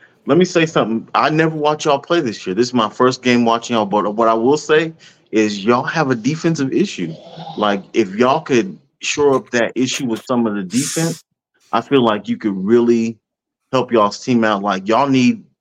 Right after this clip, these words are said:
maybe, like, a Nerlens Noel person who can change the trajectory of a shot on the inside. I don't know. Maybe it's just me.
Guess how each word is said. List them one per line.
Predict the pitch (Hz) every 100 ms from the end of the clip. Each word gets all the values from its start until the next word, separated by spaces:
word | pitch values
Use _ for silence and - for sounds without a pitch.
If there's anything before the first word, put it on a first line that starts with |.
| _ _
maybe, | 110 123 117
like, | 113 110 -
a | 101 85 80
Nerlens | 98 113 120 107
Noel | 110 104 110
person | 98 113 104 107
who | 113
can | - 95
change | 92 117 110
the | 95
trajectory | - 95 107 101 -
of | 95
a | 85
shot | - 110 90 - _ -
on | 92
the | 90
inside. | 107 113 - 90 82 - _ _ -
I | 110
don't | 117 113
know. | 101
Maybe | 95 110 113
it's | 110
just | 104 92
me. | 104 82